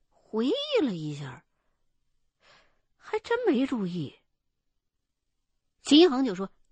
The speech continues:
“那两条红绳子可不简单。通常的红绳是辟邪用的，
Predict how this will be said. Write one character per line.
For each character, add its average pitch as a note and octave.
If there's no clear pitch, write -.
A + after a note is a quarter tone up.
“那 F4
两 A2+
条 E3
红 F#3+
绳 B2
子 -
可 E3
不 F3
简 -
单。 -
通 -
常 A3
的 A#3+
红 G3+
绳 C#3
是 -
辟 F#3+
邪 -
用 A#3
的， -